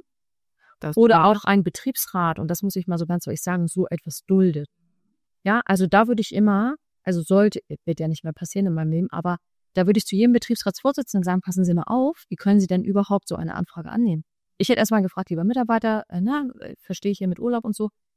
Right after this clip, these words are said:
Speaker 2: ähm, was sagt denn deine Führungskraft dazu? Hast du sie darauf angesprochen?" "Nee, habe ich nicht." Da würde ich sagen, "Diggi,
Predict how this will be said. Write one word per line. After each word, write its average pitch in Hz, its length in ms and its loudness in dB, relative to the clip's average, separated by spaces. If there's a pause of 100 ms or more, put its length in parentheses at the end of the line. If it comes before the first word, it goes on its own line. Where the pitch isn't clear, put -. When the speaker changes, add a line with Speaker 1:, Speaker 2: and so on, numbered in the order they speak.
(140)
Speaker 2:
ähm, 196 180 4
was 202 120 0
sagt 220 160 -2
denn 196 80 2
deine 185 180 2
Führungskraft 156 460 -10
dazu? - 260 -16 (160)
Hast 208 140 -2
du 214 60 2
sie 196 100 2
darauf 180 220 -2
angesprochen?" 160 340 -4
"Nee, 202 180 2
habe 180 260 -4
ich - 120 -10
nicht." 139 220 -10 (380)
Da - 80 -8
würde 226 60 4
ich - 80 -2
sagen, 196 160 0
"Diggi, 247 360 -2